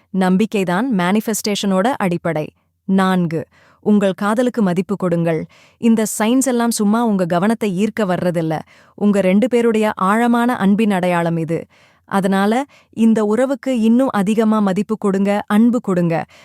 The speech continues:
அதுதான் பிரபஞ்சத்துக்கான உங்களுடைய பதில். நண்பர்களே,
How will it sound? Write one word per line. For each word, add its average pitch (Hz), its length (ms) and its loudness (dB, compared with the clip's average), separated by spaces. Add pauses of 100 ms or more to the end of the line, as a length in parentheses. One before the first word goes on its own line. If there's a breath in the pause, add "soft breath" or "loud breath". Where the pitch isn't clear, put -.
அதுதான் 269 560 0
பிரபஞ்சத்துக்கான 202 800 0
உங்களுடைய 180 560 0
பதில். 170 400 -2 (340 soft breath)
நண்பர்களே, 202 800 0